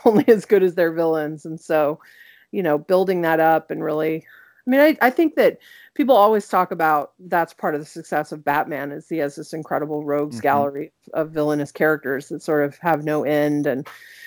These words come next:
Speaker 1: you know, certainly there's more to the success of Batman than that, but it is a big factor. And I think it's important to sort of build that stuff up.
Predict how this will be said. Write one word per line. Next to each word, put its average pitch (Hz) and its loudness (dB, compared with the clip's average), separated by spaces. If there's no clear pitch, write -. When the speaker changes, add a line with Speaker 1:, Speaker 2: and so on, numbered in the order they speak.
Speaker 1:
you 240 4
know, 160 6
certainly 202 4
there's 175 0
more 180 2
to 175 -8
the 160 -2
success 156 -2
of 160 -12
Batman 151 -2
than 156 -6
that, 160 -2
but 156 0
it 233 0
is 285 -2
a 302 -4
big 277 -6
factor. 214 -2
And 156 -4
I 165 -2
think 175 -4
it's 180 -6
important 180 -2
to 165 -12
sort 160 0
of 160 -6
build 156 0
that 156 -2
stuff - -6
up. 147 -2